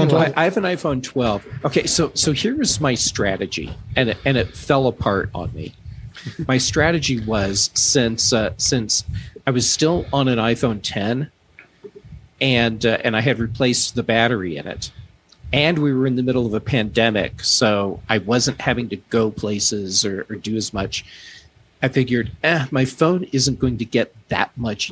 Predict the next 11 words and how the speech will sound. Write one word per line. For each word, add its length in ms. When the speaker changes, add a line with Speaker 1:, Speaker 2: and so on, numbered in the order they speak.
Speaker 2:
use, 540
so 580
I'm 200
going 360
to, 360
uh, 260
to 340
ride 340
this 220
one 160
out, 420